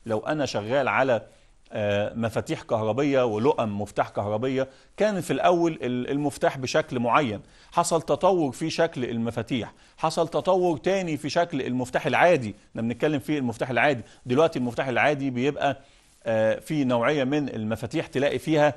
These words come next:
آه، لمبة إضاءة أو، آه، لمبة بيان صغيرة بتبين حالة تشغيل إنه، آه، المفتاح ده ش-، آه، شغال أو مش شغال، صح كده؟ ففي تطور سريع في اللمبات، آه، آه، في، في ال-، في ال-، في المنتجات عامة، سواء لمبات أو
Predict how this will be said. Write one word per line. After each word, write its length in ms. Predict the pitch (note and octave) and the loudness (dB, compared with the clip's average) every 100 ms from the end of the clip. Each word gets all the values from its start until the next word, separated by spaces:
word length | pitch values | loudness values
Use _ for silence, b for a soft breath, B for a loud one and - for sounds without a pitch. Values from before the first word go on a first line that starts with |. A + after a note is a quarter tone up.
| B B B A2+ | B B B -4
آه، 260 | G#2+ G#2+ B2 | 0 0 4
لمبة 400 | D#3 C3+ A#2 A#2+ - | 2 4 -2 -4 -2
إضاءة 340 | A#2 D3 C3 | 2 4 6
أو، 320 | C3 C#3 D3+ A2+ B B | 6 6 6 0 B B
آه، 160 | A#2+ A2 | -4 2
لمبة 340 | D3 F3 C3 | 2 2 0
بيان 340 | A2+ A2+ C#3+ D3+ | 2 2 2 2
صغيرة 400 | B2 A#2 C#3+ D#3 | 0 2 4 2
بتبين 500 | C3+ C#3 E3+ E3+ C#3+ | 0 2 2 2 0
حالة 280 | E3+ E3+ - | 0 0 -2
تشغيل 440 | C3 A#2+ C#3 F3 C3+ | -4 -4 -4 -4 -2
إنه، 320 | B2 B2+ B2 B B | -2 -2 -4 B B
آه، 220 | B2 A#2+ B2+ | -2 0 2
المفتاح 420 | B2+ C3 - C#3+ | 0 0 0 0
ده 180 | D3 D#3 | 0 0
ش-، 100 | - | -2
آه، 260 | A#2+ A2+ | -2 -2
شغال 400 | A2+ A2+ B2 E3 | -2 0 2 4
أو 120 | D3+ | 2
مش 120 | D#3 D3+ | 0 -2
شغال، 520 | D3+ C3 F3 D3+ G2 b b b - | -2 2 2 2 -2 b b b -8
صح 240 | G#2 A#2 | -6 -4
كده؟ 260 | A#2+ D3+ - B - | -2 0 -2 B -6
ففي 240 | C3+ B3+ | -4 -2
تطور 480 | F#3 G#3 A3 F#3+ C#3+ | -2 2 2 2 0
سريع 420 | - C3 F#3+ F3 | 2 2 2 0
في 400 | - E3+ F3+ - | -2 -4 -4 -4
اللمبات، 560 | A#2+ B2 A#2 B2 G2 b b b - | -2 -2 0 -2 -2 b b b -6
آه، 500 | A2+ A2+ A2 A#2+ A#2 | -2 -2 0 0 0
آه، 20 | |
في، 260 | - D#3 C#3 | 2 0 0
في 120 | C#3+ | 0
ال-، 260 | B2+ B2 | 0 -2
في 100 | - | -2
ال-، 160 | B2 A#2+ | -2 0
في 80 | C#3 | 0
المنتجات 520 | C3+ C#3 C3 E3 F3 | 0 2 4 4 4
عامة، 440 | A#2+ C3+ E3 G2+ G2 | 2 2 2 0 -2
سواء 280 | A#2+ C3+ A#2 | 2 2 2
لمبات 480 | A2 A#2+ D#3 D3 | -2 2 2 2
أو 280 | - C3+ D3 | 2 2 2